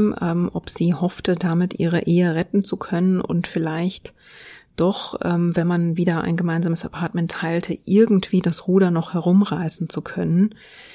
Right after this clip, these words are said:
Aber man muss ganz ehrlich sagen, ähm, dass, also, das war ein verlorenes Unterfangen. Auf diese unsägliche Liste folgt sehr kurz darauf auch eine Trennungsvereinbarung.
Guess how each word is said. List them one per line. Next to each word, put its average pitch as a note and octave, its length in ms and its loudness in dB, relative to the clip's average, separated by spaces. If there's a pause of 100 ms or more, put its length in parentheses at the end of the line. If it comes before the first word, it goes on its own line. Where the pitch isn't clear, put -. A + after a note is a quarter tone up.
(300)
Aber F3 300 4
man F3+ 180 6
muss - 380 4
ganz F3 300 0
ehrlich E3+ 280 0
sagen, F3 760 0 (120)
ähm, D#3+ 560 -2 (440)
dass, - 420 -2
also, E3+ 300 -2 (340)
das - 220 -2
war D#3 160 0
ein E3 140 0
verlorenes F3 680 0
Unterfangen. E3+ 800 0 (840)
Auf F#3 340 2
diese F3+ 380 4
unsägliche F#3+ 760 6
Liste F3 560 0
folgt E3+ 500 -2
sehr F3 380 2
kurz - 400 -2
darauf E3 640 -2
auch D3+ 460 -2
eine D#3+ 280 0
Trennungsvereinbarung. D#3+ 1300 -4